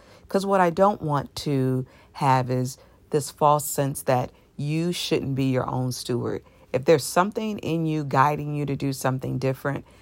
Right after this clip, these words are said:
that you know that will benefit you, or it's just a nagging question for you, then you should quantify it. Um, I think that the thing that bothers me a lot of times is that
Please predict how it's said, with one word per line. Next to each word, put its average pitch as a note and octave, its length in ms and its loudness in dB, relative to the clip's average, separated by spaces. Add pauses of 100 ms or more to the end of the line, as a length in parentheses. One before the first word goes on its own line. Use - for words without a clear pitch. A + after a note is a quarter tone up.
(160)
that C3 340 0
you D3+ 260 -4
know C3+ 320 0
that B2+ 260 -4
will C3 120 -2
benefit C3+ 560 -2
you, C#3 340 -4 (280)
or C#3+ 180 6
it's C3 180 -2
just D#3+ 220 -4
a C#3 60 2
nagging C3 640 -2
question B2 540 -2
for E3 160 2
you, D#3+ 240 -2
then D#3 220 -4
you D#3 140 -6
should - 200 -8
quantify B2+ 600 -2
it. - 220 -8 (640)
Um, C3 360 6 (100)
I D3 80 6
think D3 320 -2
that B2+ 280 4 (160)
the D#3 120 6
thing D3+ 380 0
that C3 300 2
bothers C#3 480 6
me C3 160 -4
a B2+ 80 -2
lot C#3 300 6
of C3+ 120 -2
times A#2+ 380 -4
is B2 120 -4
that B2+ 220 -2